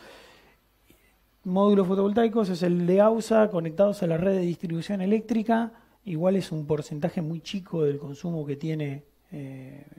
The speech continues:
la empresa en ese momen-, en ese lugar. Y toda la complejidad que trae asociada una instalación ya de esas características. Por eso le hablaba antes de como que hay escalones que uno va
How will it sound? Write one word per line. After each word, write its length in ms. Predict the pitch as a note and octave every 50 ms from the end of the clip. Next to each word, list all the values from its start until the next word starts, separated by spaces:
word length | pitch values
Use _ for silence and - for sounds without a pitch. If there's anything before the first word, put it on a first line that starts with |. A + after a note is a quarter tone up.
| - -
la 140 | D#3+ D3+ D3
empresa 640 | D3 D3 D3+ D#3+ D#3+ D#3 - F3 E3 D#3+ D#3+ D#3
en 100 | C#3+ C#3+
ese 180 | C#3+ - - D3+
momen-, 280 | C#3 D3 D#3 E3 F3+
en 80 | D#3+ D3+
ese 160 | D3+ - E3 D#3
lugar. 400 | D#3+ F3 F#3+ G3+ G3+ A3+ A3 - - - - - - - - - _ _ _ _ _ _ _ _ _ _ _ _ _ _
Y 400 | A3+ G3+ A3+ A#3+ B3 A#3+ - -
toda 200 | - A3+ G#3 A3
la 160 | G#3+ G3+ F#3 G3
complejidad 600 | G3+ G3 F3+ E3+ G3+ G3 F#3+ - A3+ A#3 B3+ B3
que 120 | A3 G3+
trae 240 | - G#3 G3+ G3 G3
asociada 480 | F#3 - G#3 F3+ - G#3+ G#3 A3 A3
una 120 | G#3 F3 E3
instalación 420 | D#3 - F3 E3 D3+ - G#3 G3
ya 120 | - G3 E3
de 80 | E3
esas 160 | D#3+ - D#3+
características. 800 | - F3 D#3+ D#3 D#3 D3 D#3+ D#3 D3+ C3+ - - C#3 - - -
Por 140 | _ E3 F3
eso 120 | E3+ F3+
le 100 | F3 E3+
hablaba 360 | E3 E3 E3+ E3+ E3+ E3+ E3+
antes 260 | F3 F#3 F#3 F#3 F3 E3+
de 120 | E3 D3
como 260 | E3+ E3+ E3 D#3 D3
que 80 | D3 E3+
hay 260 | F3+ F3+ E3+ E3 E3
escalones 680 | C#3+ - - - F3+ E3+ F3 F3+ F#3+ G3 G3 G3+ F#3 -
que 140 | - E3
uno 240 | E3+ F3+ F3+ F3 D#3+
va 260 | E3 E3+ E3+ F3+ F3